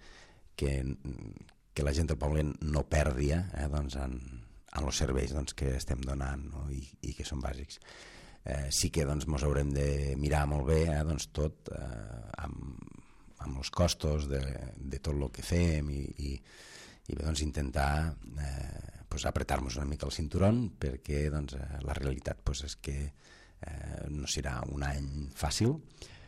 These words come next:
però que, doncs, entenem que a nivell d'ingressos podem mantindre una mica, doncs, eh, lo ritme d'ingressos que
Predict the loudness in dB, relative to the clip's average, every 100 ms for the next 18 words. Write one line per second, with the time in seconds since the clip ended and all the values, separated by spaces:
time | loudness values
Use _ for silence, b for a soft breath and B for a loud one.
0 | B 0 2 2 2 4 4 4 2 2
1 | 2 0 2 4 6 6 6 4 4 4
2 | 4 2 -2 0 0 0 0 -2 0 0
3 | 0 2 2 0 0 0 0 0 0 0
4 | 0 2 2 2 2 0 -2 -4 -6